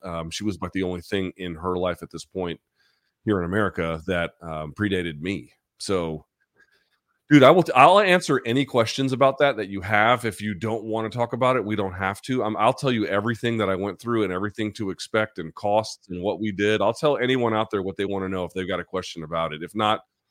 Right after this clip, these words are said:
I'm happy to skip it too. Uh, I could kinda joked on about it on M K because the dog had, you know, when we had a cat that died a couple years ago, but it, it had cancer that metastasized very quickly. I mean, within a month, less than a month, it was dead. Like, it was very quick.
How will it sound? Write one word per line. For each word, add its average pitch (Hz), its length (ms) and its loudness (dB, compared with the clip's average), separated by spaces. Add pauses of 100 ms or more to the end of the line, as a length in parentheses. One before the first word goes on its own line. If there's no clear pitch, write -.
(140)
I'm 107 80 -8
happy 110 220 0
to 95 80 -4
skip - 260 -6
it - 80 -20
too. 90 380 -4 (580)
Uh, 107 240 2
I 107 80 0
could 120 200 -10
kinda 196 280 2
joked 139 320 4
on 117 100 2
about 104 220 2
it - 20 -2
on 95 180 -4
M 104 140 -4
K 120 260 0
because 92 260 -6
the 92 100 -6
dog 117 360 2
had, 104 300 0
you 107 100 -8
know, 98 240 -6
when 104 200 -6 (100)
we 117 140 -4
had 107 100 0
a - 40 -12
cat 117 260 0
that 90 160 -6
died 90 160 -2
a 85 40 -6
couple - 240 -12
years 120 220 -8
ago, 131 220 -2
but 98 160 -2
it, - 100 -8
it 101 140 -8
had 92 200 -4
cancer 101 440 -6
that 85 200 -4 (540)
metastasized 95 720 -2
very 101 220 0
quickly. 87 320 -8
I - 20 -6
mean, 92 140 -6
within 95 180 -6
a 90 40 -6
month, 95 480 -4
less 110 200 -4
than 98 100 -6
a 95 60 -4
month, 85 240 -8
it 71 60 -16
was 76 120 -20
dead. 67 240 -12
Like, 65 140 -20
it 80 60 -14
was 76 100 -18
very 80 240 -8
quick. 62 240 -18